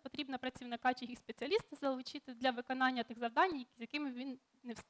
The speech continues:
чи вона не встигли спо-, впоратися у відведені робочі години.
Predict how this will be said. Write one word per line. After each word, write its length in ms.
чи 120
вона 240
не 80
встигли 340
спо-, 240
впоратися 640
у 160
відведені 420
робочі 320
години. 400